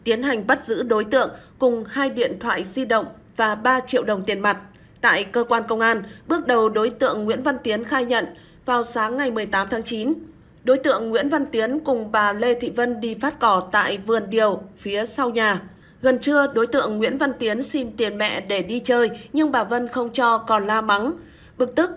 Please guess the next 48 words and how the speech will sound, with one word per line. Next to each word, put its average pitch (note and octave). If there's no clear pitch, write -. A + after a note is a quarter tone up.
đối A#3
tượng A3+
Nguyễn A3+
Văn C#4
Tiến A3+
đã C#4
dùng A3+
dao B3
dựa G#3+
đang A#3+
cầm G#3+
trên A3+
tay A3+
tấn G#3+
công B3
nhiều A3+
nhát D4
vào A#3
vùng G3+
mặt, G#3
vùng G#3
đầu, G#3
khiến A3+
bà A#3+
Lê A3+
Thị A3+
Vân A3+
tử A3
vong A3
tại -
chỗ. C#4
Sau B3
khi A#3+
sát D#4
hại A#3+
mẹ, G#3
đối A3
tượng A3+
Nguyễn G#3+
Văn C4+
Tiến G#3+
liên C4+
hệ A#3
với G3
một B3+
người G#3
buôn G#3+
bò G3+